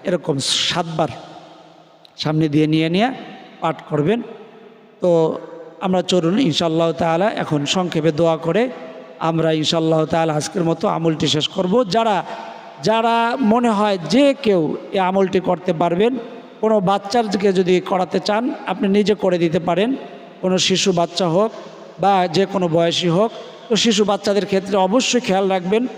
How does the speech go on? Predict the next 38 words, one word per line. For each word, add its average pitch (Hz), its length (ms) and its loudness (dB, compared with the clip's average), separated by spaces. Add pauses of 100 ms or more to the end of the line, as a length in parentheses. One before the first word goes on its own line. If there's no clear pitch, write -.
(260)
ছুরিটা 208 420 2
যেন 196 260 2
একটু 214 200 -4 (100)
কম 233 220 2
ধারালো 180 380 2
হয়, 208 300 2 (380)
বাচ্চা 196 280 0
যেন 180 180 0
আবার 170 240 0
কোনো 160 240 -4
ক্ষতি 202 300 0
না 165 180 0
হয়। 135 240 0 (480)
বা 190 100 2
যে 233 220 4
কারো 214 240 -2
করতে 185 320 -4
পারেন, 202 280 0
যে 214 220 2
কেউ 233 180 2
নিজে 214 280 4
ইচ্ছা 208 240 0
করলে 220 240 2
নিজেরটা 208 480 2
নিজেই 196 320 2
কাটতে 190 320 -2
পারেন। 185 340 0 (420)
এভাবে 175 400 2 (460)
যদি 202 260 4
আপনার 208 500 0
সন্দেহ 262 580 2
হয় 196 340 4
যে 180 100 0
আপনাকে 185 380 -2
কেউ 180 200 2
ব্ল্যাক 175 360 2
ম্যাজিক 175 240 0 (100)
করেছে, 180 380 0